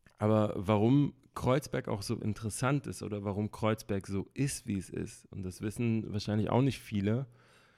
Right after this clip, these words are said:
Berlin, also klar wissen das viele, weil Berlin war ja unterteilt. Also Berlin hatte ja die Mauer, es gab ja Ost-Berlin und West-Berlin. Und, ähm, die Mauer zog sich eigentlich direkt an Kreuzberg entlang.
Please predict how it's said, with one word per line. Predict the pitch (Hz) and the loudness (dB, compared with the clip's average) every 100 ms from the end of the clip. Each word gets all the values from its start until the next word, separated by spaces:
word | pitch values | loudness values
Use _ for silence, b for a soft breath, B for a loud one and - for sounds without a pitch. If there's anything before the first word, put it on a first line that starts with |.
| b b | b b
Berlin, | - 98 113 123 120 | -2 2 4 2 -2
also | 101 98 - - - - | -4 -4 -6 -18 -16 -4
klar | 107 131 113 | 2 4 4
wissen | 101 | 2
das | 98 92 | 2 0
viele, | - 107 110 | 0 4 4
weil | 104 101 | 4 2
Berlin | 95 95 110 110 | 2 2 2 4
war | 107 | 2
ja | 104 101 101 98 - | 2 0 -4 -10 -14
unterteilt. | - 107 101 98 113 120 117 95 - | -6 -4 -2 -4 -2 0 0 0 -4
Also | 104 104 92 | -2 -2 0
Berlin | 101 104 110 | 0 2 2
hatte | 104 101 | 0 0
ja | 104 | 0
die | 98 | 2
Mauer, | 98 104 135 120 95 98 | 2 4 4 4 2 -2
es | - - | -10 -10
gab | - 107 107 | -6 -4 -2
ja | 98 - _ | -6 -6 _
Ost-Berlin | - 113 - - 113 117 123 | -2 -2 -2 -2 2 4 4
und | 110 101 | 4 4
West-Berlin. | 147 - 107 92 85 - 110 - | 2 0 -4 -4 -4 -10 -14 -4
Und, | 101 101 - | -2 -2 -4
ähm, | 92 95 92 90 | -2 0 -2 -2
die | 95 | 2
Mauer | 101 101 117 123 135 123 b b b b | 6 8 10 8 4 -2 b b b b
zog | - 110 107 - | -6 -2 -2 0
sich | 113 - | -2 -2
eigentlich | 98 101 110 - | -2 -2 -2 -4
direkt | - 98 101 - - | -6 -4 -4 -6 -8
an | 104 117 127 - | -4 -2 -4 -10
Kreuzberg | - 120 156 - - - - - | -4 0 0 -2 -6 -6 -8 -10
entlang. | 95 82 85 110 | -10 -8 -8 -10